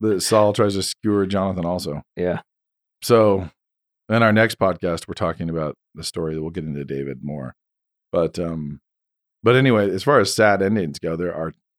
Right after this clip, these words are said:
Speaker 1: like, micro sad endings. There are plenty of them. Lots and lots of sad
Speaker 2: Right.
Speaker 1: endings.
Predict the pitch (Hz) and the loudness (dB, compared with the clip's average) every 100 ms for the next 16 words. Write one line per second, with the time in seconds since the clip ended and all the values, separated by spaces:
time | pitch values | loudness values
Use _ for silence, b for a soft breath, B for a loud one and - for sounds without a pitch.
0 | _ _ _ 98 95 104 110 104 95 - | _ _ _ -10 -2 2 2 2 0 2
1 | 90 87 90 78 80 76 - 90 80 67 | 0 0 -2 -4 -4 -6 -6 -6 -6 -8
2 | 65 69 104 117 - 85 - 73 69 73 | -10 -12 -14 -16 -8 -6 -6 -8 -8 -10
3 | 71 60 67 65 65 | -8 -8 -6 -6 -8